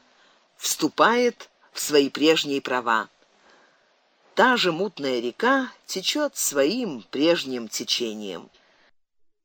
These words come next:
Глава сороковая. Ночлежные. Маша не знала, куда ведет ее чуха. Все равно, куда бы ни идти,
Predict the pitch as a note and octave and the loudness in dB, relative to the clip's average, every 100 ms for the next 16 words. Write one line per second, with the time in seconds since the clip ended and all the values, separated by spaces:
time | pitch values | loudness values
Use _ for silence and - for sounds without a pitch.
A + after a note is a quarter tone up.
0 | _ _ _ _ _ _ _ _ _ _ | _ _ _ _ _ _ _ _ _ _
1 | D#3+ D#3 E3 G3+ B3+ C#4+ C4+ - - - | -6 2 6 6 4 2 0 -2 -2 4
2 | F#3 F#3 E3+ E3+ B3 C#4 C#4 C4 B3 - | 4 4 0 0 2 4 2 2 -4 -12
3 | - G3 G3+ - F#3+ G#3+ D3+ - G2+ E2+ | -8 -4 -2 -2 0 -2 -2 -6 -10 -10
4 | - _ _ _ _ _ _ _ - - | -12 _ _ _ _ _ _ _ -20 -20
5 | _ _ _ _ _ _ E3+ C#4 D#4+ - | _ _ _ _ _ _ 2 4 4 0
6 | C#4+ C4+ E3+ D#3+ D3 C3 A#2+ A2+ A#2 - | 0 0 0 0 2 2 2 0 -2 -6
7 | C3+ E3+ A#3 F#3+ D3 D3+ C#3+ B2+ - - | 0 2 2 0 -2 -4 -4 -6 -6 -6
8 | A2+ - - B1 _ _ _ - - - | -8 -10 -10 -12 _ _ _ -20 -20 -20
9 | - - - B3+ B3+ A#3+ B3+ B3+ - G3+ | -20 -14 2 4 6 4 4 4 2 2
10 | A#3 A3 A3+ A3 G#3 - - C4 B3 | 2 2 0 0 -4 -6 -4 -2 -2